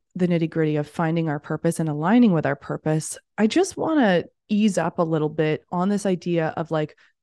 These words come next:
having to find something specific, like a title or a job title, or, like, you know, I'm supposed to be fill in the blank. Like, I think our purpose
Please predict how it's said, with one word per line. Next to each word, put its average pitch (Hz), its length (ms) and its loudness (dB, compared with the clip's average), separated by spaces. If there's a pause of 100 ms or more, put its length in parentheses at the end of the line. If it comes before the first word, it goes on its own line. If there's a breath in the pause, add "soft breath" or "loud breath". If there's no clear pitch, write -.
(380)
having 269 400 0
to 269 120 0
find 180 380 -2
something 165 380 -2
specific, 151 680 -4
like 151 220 -4
a 151 60 -8
title 170 580 2
or 165 120 0
a 165 60 2
job 202 340 -2
title, 151 460 -2
or, 165 100 -2
like, 156 280 -4 (500 loud breath)
you 214 100 4
know, 165 220 2
I'm 208 160 2
supposed 208 300 -2
to 208 80 0
be 180 500 -2
fill 185 300 -2
in 170 100 2
the 165 60 -2
blank. 160 500 -2
Like, 175 320 -2 (580 loud breath)
I 247 140 2
think 370 300 -4
our 214 120 2
purpose 202 720 0